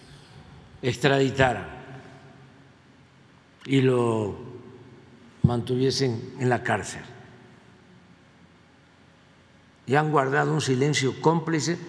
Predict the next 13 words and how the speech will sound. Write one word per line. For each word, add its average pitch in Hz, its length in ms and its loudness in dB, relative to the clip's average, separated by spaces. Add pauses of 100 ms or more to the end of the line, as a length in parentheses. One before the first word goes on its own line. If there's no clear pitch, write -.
(380)
los 120 180 -2
grandes 143 960 -2 (600)
periódicos, 131 580 0 (580)
la 120 180 0
prensa 147 600 0 (1160)
mundial, 123 500 0 (800)
sobre 123 360 0
esta 160 460 -2
injusticia. 120 800 -4 (1900)
Bueno, 226 600 2 (1200)
con 123 300 0
estos 175 760 0
antecedentes 151 1120 -2